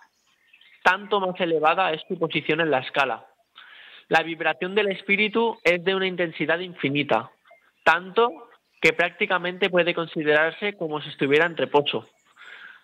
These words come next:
De igual manera que una rueda que gira rapidísimamente parece que está sin movimiento.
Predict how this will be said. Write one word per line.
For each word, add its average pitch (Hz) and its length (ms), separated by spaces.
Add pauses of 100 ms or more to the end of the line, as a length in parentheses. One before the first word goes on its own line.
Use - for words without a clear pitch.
De 160 120
igual 170 220
manera 196 400
que 160 120
una 175 160
rueda 175 360 (180)
que 143 180
gira 165 200
rapidísimamente 170 1120 (360)
parece 156 380
que 170 80
está 160 160
sin 151 160
movimiento. 139 680